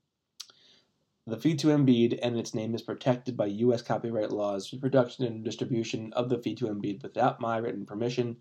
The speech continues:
is prohibited. Copyright, The Feed to Embiid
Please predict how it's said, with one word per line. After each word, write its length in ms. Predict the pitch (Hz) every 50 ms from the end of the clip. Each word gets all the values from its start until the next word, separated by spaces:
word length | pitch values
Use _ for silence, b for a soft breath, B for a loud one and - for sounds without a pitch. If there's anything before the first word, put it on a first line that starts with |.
| b b b b b b b b _ -
is 160 | - 113 107 104
prohibited. 680 | - - 95 98 120 135 139 135 135 131 131 131 135 b b b b b b _ -
Copyright, 720 | - - 147 147 - 147 139 131 117 107 98 98 95 - - _ _ _ _ _ _ _ _ -
The 380 | 107 110 127 131 143 139 135
Feed 400 | 135 135 - 120 113 113 110 110
to 120 | - - 113
Embiid 520 | 107 107 110 104 98 95 92 90 - -